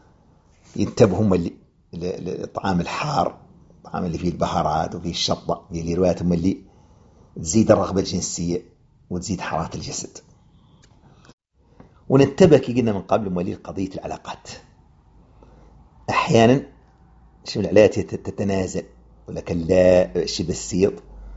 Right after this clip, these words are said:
ولا شي عابر، ولا شي من فوق الباس، ولا شي مؤقت. هذا كامل روايات خطيرة. خطيرة شرعًا طبعًا. والأمر الآخر مولي إنها هذا الخط الجنسي خط بلا رجعة.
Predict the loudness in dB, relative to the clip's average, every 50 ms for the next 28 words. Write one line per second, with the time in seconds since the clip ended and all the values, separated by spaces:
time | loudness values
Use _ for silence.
0 | -18 -18 -18 -18 -12 -6 -2 -2 2 2 2 2 0 -2 -4 -6 -4 -2 -2 0
1 | 0 0 0 0 -2 -4 -4 -6 -14 _ _ _ _ _ _ -12 -6 -4 -4 -4
2 | -4 -4 -4 -4 -4 -2 -2 -2 -2 -2 -2 -4 -2 0 0 2 2 0 -4 -6
3 | -8 -10 -14 -16 -12 -10 -6 -4 -4 -4 -4 -4 -4 -4 -2 -2 -4 -6 -2 -4
4 | -4 -4 -4 -12 -20 -20 _ _ -20 -20 _ _ _ _ -20 -20 -20 _ _ -12
5 | -4 0 0 0 0 -2 -4 -4 -2 0 0 2 2 2 0 -2 -6 -16 _ _
6 | _ _ -8 -6 -4 -4 -4 -6 -6 -10 -12 -10 -10 -12 -14 -14 -18 _ _ _
7 | _ _ _ _ _ -12 -10 0 2 4 4 4 4 4 6 6 6 4 0 -2
8 | -2 -2 -2 -2 -4 -8 -8 -12 _ _ _ _ _ _ _ _ _ _ _ _
9 | _ _ _ _ _ _ _ _ -2 2 4 6 6 8 8 8 6 6 4 2
10 | -2 -2 0 0 0 0 0 -2 -4 -2 -4 -4 -4 -2 -4 -4 -4 -6 -10 -16
11 | _ _ _ _ _ _ _ _ _ _ _ _ _ _ _ _ 2 6 8 10
12 | 10 8 6 6 2 0 0 2 -2 -2 0 0 -2 -2 -2 -6 -6 -4 -4 -4
13 | -4 -8 -12 -2 0 0 0 0 -6 -4 -4 -2 -2 -2 -4 -6 -8 -12